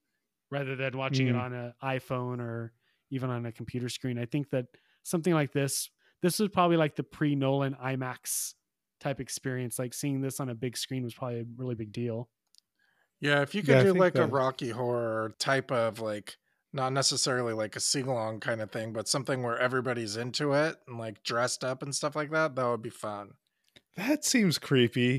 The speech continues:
Speaker 3: <laughs>
Speaker 2: Ooh, I love the theater idea until you said that. The last thing I wanna do is go somewhere where everyone's dressing like Jack, Wendy, and Danny.
Speaker 3: People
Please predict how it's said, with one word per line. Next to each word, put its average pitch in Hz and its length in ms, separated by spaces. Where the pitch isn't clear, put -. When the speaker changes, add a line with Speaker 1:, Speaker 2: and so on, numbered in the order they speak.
Speaker 3:
<laughs> - 20
Speaker 2:
Ooh, 190 580
I 254 480
love 233 240
the 262 100
theater 208 360
idea 185 320
until 185 220
you 151 100
said 175 260
that. 175 160
The 135 80
last 208 300
thing 226 120
I 165 60
wanna 196 320
do 190 180
is 160 120
go 156 160
somewhere 180 340
where 147 160
everyone's 147 400
dressing 156 380
like 143 180
Jack, 143 380
Wendy, 135 340
and 107 140
Danny. 117 440
Speaker 3:
People 160 160